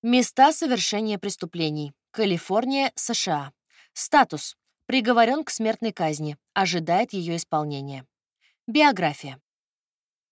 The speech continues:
В тысяча девятьсот пятидесятых годах Насо служил в военно-воздушных силах С Ш А. Он был женат на Джудит в течение восемнадцати лет, пока супруги не развелись.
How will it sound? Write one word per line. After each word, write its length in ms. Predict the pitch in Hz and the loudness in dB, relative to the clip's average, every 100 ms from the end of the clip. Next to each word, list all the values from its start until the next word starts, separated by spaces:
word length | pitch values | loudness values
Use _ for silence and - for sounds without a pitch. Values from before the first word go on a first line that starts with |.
| _ | _
В 80 | - | -4
тысяча 320 | 311 294 - | 0 0 0
девятьсот 400 | 240 247 - 277 | -2 -2 -2 -4
пятидесятых 720 | 254 240 233 254 226 165 160 | -6 -6 -6 -2 0 0 -2
годах 440 | 165 190 330 254 - - - | -4 0 2 0 -8 -18 -6
Насо 500 | 220 330 339 208 - | 0 2 2 0 -2
служил 500 | - 233 220 311 285 | -4 -4 -2 0 0
в 140 | 202 185 | -2 0
военно-воздушных 1040 | 214 208 277 233 196 185 170 220 - 185 | 0 0 -2 -2 -2 -4 -4 -6 -4 -6
силах 360 | - 208 180 - | -6 -4 -6 -6
С 120 | 185 | -6
Ш 160 | - 214 | -2 -2
А. 180 | 131 - _ - - | -4 -10 _ -20 -12
Он 280 | - 330 302 | 0 2 2
был 140 | 285 247 | 0 0
женат 380 | 254 262 262 | 0 2 0
на 160 | 233 233 | 2 0
Джудит 440 | 185 196 285 196 | 0 -2 -4 -4
в 80 | - | -8
течение 580 | - 185 - 233 226 220 | -10 -6 -4 -2 -2 -2
восемнадцати 880 | 196 208 214 196 202 202 196 - 240 | -2 -4 -4 -2 -4 -4 -8 -6 -4
лет, 340 | 254 147 - _ _ _ - - _ | -2 -4 -10 _ _ _ -20 -20 _
пока 280 | 240 247 339 | 0 2 2
супруги 460 | - 269 226 247 233 | 0 -4 -2 -2 -2
не 140 | 202 | -2
развелись. 540 | 175 170 151 143 - | -4 -6 -6 -6 -8